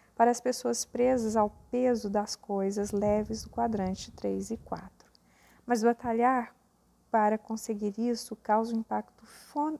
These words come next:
fenomenal na eficácia pessoal. Um gerente quadrante dois pode observar seis critérios importantes. Um,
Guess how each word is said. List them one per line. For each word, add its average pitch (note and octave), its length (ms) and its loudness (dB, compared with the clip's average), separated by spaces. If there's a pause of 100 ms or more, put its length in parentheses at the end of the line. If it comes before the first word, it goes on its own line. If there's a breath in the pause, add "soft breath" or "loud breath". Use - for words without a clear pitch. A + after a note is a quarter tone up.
fenomenal A#3+ 720 0
na G#3+ 100 0
eficácia - 480 -8
pessoal. - 520 -8 (640 soft breath)
Um A3 100 0
gerente A#3 480 0
quadrante G#3+ 580 0
dois A3 600 -2 (300)
pode A#3+ 240 6
observar G#3+ 500 -4
seis - 460 -4
critérios G#3+ 560 -6
importantes. - 880 -10 (1800 soft breath)
Um, G3 220 -4